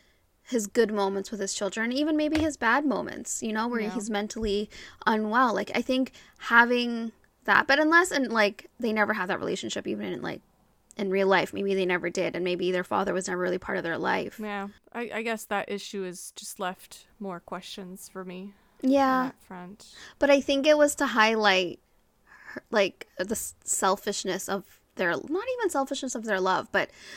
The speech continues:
Speaker 1: just cementing, I guess, yeah, it is selfish,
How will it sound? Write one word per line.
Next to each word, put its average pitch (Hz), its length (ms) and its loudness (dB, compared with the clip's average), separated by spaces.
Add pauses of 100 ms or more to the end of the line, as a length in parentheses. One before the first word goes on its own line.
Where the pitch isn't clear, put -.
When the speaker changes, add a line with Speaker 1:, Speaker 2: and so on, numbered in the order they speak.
(120)
Speaker 1:
just 247 220 2
cementing, 220 680 2 (160)
I 233 40 -6
guess, 240 240 -6
yeah, 135 140 -2
it 151 60 -4
is - 120 -6
selfish, - 480 -10